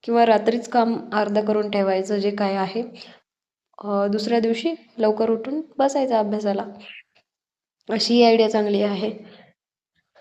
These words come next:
काही मुली तर लकी आहेत माझ्यासारख्या, आयतं ताट मिळतं.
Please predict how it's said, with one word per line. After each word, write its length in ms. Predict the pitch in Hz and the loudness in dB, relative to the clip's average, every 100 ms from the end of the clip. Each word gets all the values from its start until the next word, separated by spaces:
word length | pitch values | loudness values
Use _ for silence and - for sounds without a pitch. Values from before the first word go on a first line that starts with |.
| - | -2
काही 160 | 208 233 | 4 6
मुली 200 | 240 240 | 6 4
तर 180 | 240 | 4
लकी 300 | 220 214 226 | 2 0 0
आहेत 200 | 220 196 | 2 2
माझ्यासारख्या, 580 | 190 180 180 180 175 - - _ _ - | 2 0 0 -2 -8 -10 -16 _ _ -6
आयतं 300 | 202 208 208 214 | -4 0 0 2
ताट 200 | 214 220 | 2 2
मिळतं. 320 | 226 208 208 | 0 0 -4